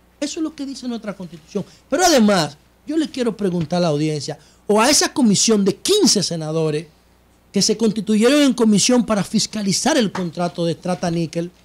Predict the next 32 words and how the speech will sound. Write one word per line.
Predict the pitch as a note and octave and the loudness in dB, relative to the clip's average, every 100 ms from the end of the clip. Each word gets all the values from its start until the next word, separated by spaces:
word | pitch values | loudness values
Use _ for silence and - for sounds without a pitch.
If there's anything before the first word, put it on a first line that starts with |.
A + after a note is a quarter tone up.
| _ _ _ - | _ _ _ -4
que, | |
f-, | E3 - - | -4 -4 -2
que | F3+ | -2
fue | - G#3+ | 2 2
que | A#3 | 2
se | - F3+ | 0 0
quedó | F3+ G#3 G#3 | 2 2 2
con | F#3 | -2
las | F3 | -2
mayores | E3 D#3+ F#3 F#3 | -2 -2 -2 -2
acciones | D#3+ - F3 F3 D#3+ | -2 -4 -4 -2 -4
de, | C#3 - _ _ _ _ | -6 -10 _ _ _ _
de | D#3 | -6
Falcon | F3 F3 F#3+ F3+ | -2 -2 0 0
Bridge. | D#3 C#3+ - _ _ _ - | 0 -2 -4 _ _ _ -6
¿Dónde | A3+ G#4 C4 | 0 2 4
está | F3+ - D3+ | 2 0 -6
el | C#3+ | -6
contrato | C3+ D3 C3 C3+ C3 D3+ | -10 -16 -14 -14 -14 -16
de | D3+ | -18
la | D3 | -18
Falcon | - D3 C#3 C3+ | -12 -12 -12 -20
Bridge | C3 - _ _ _ - | -20 -20 _ _ _ -10
con | D3 D3 | -6 -4
el | |
Estado | C#3 D3+ D#3 D3+ | -6 -6 -6 -4
Dominicano? | D3 C#3 C3+ - C3 C3+ - | -8 -12 -18 -20 -18 -10 0
¿Qué | |
es | D4+ | 0
lo | - | 2
que | F#3+ | 0
dice? | D3 B2 | 0 -4